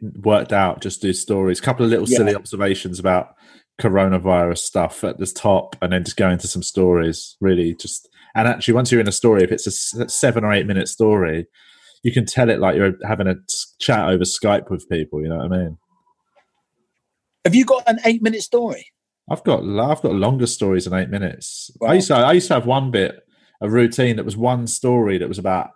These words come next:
Speaker 1: eight minutes long, and it only had one punchline. So there was no actual, it was maybe one or two little laughs along the way,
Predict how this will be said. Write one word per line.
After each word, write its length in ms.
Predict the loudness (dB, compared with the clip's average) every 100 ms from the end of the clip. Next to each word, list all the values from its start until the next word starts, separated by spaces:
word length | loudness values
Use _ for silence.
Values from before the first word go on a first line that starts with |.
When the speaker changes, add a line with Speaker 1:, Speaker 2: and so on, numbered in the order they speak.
| -4
Speaker 1:
eight 220 | -4 -2
minutes 300 | -8 -10 -4
long, 240 | -2 -2 -2
and 80 | -2
it 40 |
only 220 | -2 -2
had 160 | -2 -2
one 260 | -2 -4
punchline. 520 | -4 -4 -4 -6 -6 -4
So 80 | -4
there 40 |
was 120 | -2
no 280 | 0 2 2
actual, 300 | 0 -2 2
it 40 |
was 100 | 4
maybe 220 | 4 4 4
one 200 | 4 2
or 80 |
two 160 | 2 2
little 300 | 4 4 2
laughs 340 | 2 0 0
along 240 | -4 -6 -6
the 80 | -4
way, 340 | -2 -2